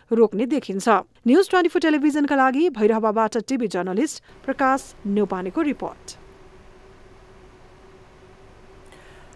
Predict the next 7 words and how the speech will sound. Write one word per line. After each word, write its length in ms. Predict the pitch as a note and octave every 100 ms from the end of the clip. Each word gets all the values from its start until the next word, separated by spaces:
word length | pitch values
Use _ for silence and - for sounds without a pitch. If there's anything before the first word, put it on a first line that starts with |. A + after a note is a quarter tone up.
| - - -
राइड 540 | G3+ B3 D#4 F#4 D#4+ B3
सेयरिङले 600 | - C#4+ C#4 A3 F#3+ D#4+
आवागमन 520 | B3 C4+ C4+ D4+ E4
सहज 420 | - B3+ B3+ C4+ A3
बनाइदिएपछि 640 | G#3 F#3+ F#3+ F3+ F#3+ E4
काठमाडौँ 380 | C4+ A#3+ D4 D#4
उपत्यकामा 560 | A#3+ - A#3+ A3 F3+